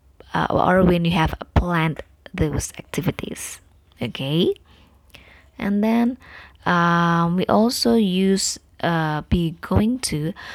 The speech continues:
when something is going to happen. Okay, so we have a situation that is currently happening, and we know that from that situation,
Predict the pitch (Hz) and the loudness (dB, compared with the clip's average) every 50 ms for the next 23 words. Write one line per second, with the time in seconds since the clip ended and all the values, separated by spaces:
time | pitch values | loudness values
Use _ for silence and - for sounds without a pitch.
0 | - - - - - 170 170 170 - - - 185 175 175 175 - 214 214 - - | -16 -10 -6 -2 0 0 0 0 -2 -2 -2 -2 -2 -4 -2 -2 -2 -2 -2 -2
1 | - 165 160 160 - - - - - - 165 165 160 156 - - 160 156 156 151 | -4 -4 -2 -2 -4 -6 -6 -6 -4 -2 -2 -2 -2 -4 -4 -4 -4 -2 -2 -4
2 | 147 - - 147 131 - _ - - - - - - - - - 165 165 - 160 | -6 -6 -6 -6 -6 -6 _ -18 -20 -20 -18 -18 -20 -14 -8 -6 -4 -4 -2 -2
3 | 156 170 170 - - 190 180 180 180 175 185 185 - - 196 196 208 226 233 - | -2 -2 -2 -2 -2 -2 0 0 0 0 0 0 -2 -2 -2 0 0 2 0 0
4 | - - - - _ _ - - 180 170 170 165 165 165 165 165 160 160 160 160 | -4 -8 -18 -20 _ _ -4 -2 0 0 0 -2 -2 -2 -2 -2 -2 -2 -2 -4
5 | 160 160 160 - - - - - - 196 - - 175 170 156 151 139 - - 143 | -4 -6 -6 -8 -10 -12 -12 -10 -8 -6 -4 -2 -2 0 0 0 -2 -2 -4 -4
6 | 143 147 175 220 - - - - - - - - _ _ - 226 170 151 151 151 | -6 -6 -8 -10 -12 -14 -18 -18 -18 -20 -20 -20 _ _ -6 -4 -2 -2 -2 -4
7 | - _ - - _ _ - 160 160 - - - - - 170 170 165 165 160 156 | -6 _ -20 -20 _ _ -4 -4 -2 -4 -4 -6 -6 -4 -2 -2 -2 -2 -2 -2
8 | 156 156 - 147 - - 143 - - 139 147 160 - - - - - - - _ | -4 -4 -4 -4 -4 -6 -6 -6 -6 -6 -6 -6 -8 -12 -18 -20 -20 -20 -20 _
9 | _ - - 165 165 160 160 160 160 160 175 175 170 165 165 160 160 165 185 196 | _ -6 -4 -2 -2 -2 -2 -2 -2 0 0 0 -2 -2 -2 -2 -2 -2 -4 -4
10 | - - 208 - - 170 151 - - - - - - 180 180 170 165 160 - - | -6 -6 -8 -4 -4 -4 -4 -4 -6 -14 -16 -8 -4 -2 0 0 0 -2 -4 -8
11 | - - - 156 170 175 160 - - - 208 - - - - 165 160 156 151 - | -10 -10 -4 -2 0 0 0 -2 -4 -6 -6 -6 -2 0 0 0 0 0 -2 -2
12 | - 185 233 | -2 -4 -4